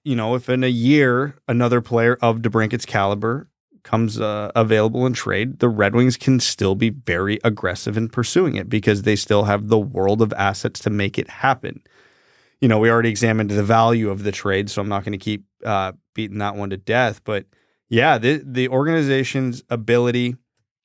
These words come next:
to make more deals like this is critical because the one thing we haven't mentioned yet, uh, as big of a get as Alex DeBrincat is, this isn't enough.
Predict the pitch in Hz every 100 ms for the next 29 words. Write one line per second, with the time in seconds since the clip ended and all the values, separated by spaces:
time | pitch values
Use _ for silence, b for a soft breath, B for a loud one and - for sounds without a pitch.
0 | _ - 123 120 120 _ _ - 117 131
1 | 147 147 131 131 120 117 107 113 107 123
2 | 107 - 139 127 - 110 104 101 127 117
3 | - _ _ _ _ _ - 143 175 147
4 | 123 127 156 151 123 120 113 113 107 107
5 | 107 - - 127 131 131 117 143 214 170
6 | 127 135 135 120 110 120 107 110 113 117
7 | 117 98 110 202 - - _ _ _ -
8 | 123 190 156 95 90 104 - -